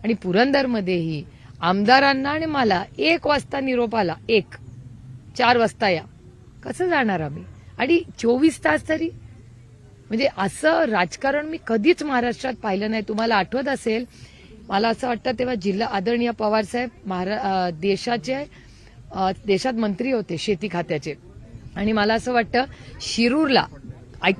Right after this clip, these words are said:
I stand corrected, माझ्याकडून चुकीचंही असेल कदाचित हे, पण मला असं वाटतं तेव्हा अडळरावजी हे शिरूरचे खासदार होते आणि एका हॉलचं उद्घाटन होतं, त्या हॉलच्या उद्घाटनाला आदरणीय पवारसाहेब जाणार होते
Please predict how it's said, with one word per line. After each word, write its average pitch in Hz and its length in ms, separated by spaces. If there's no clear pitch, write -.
I 196 60
stand 233 360
corrected, 208 400
माझ्याकडून 220 480
चुकीचंही 226 580
असेल 190 280
कदाचित 165 480
हे, 180 140
पण 220 80
मला 226 240
असं 262 160
वाटतं 262 220
तेव्हा 220 260
अडळरावजी 269 920
हे 254 240
शिरूरचे 247 580
खासदार 196 380
होते 160 280
आणि 269 380
एका 240 280
हॉलचं 233 540
उद्घाटन 226 460
होतं, 185 340
त्या 220 100
हॉलच्या 220 440
उद्घाटनाला 226 520
आदरणीय 214 440
पवारसाहेब 202 480
जाणार 185 340
होते 180 280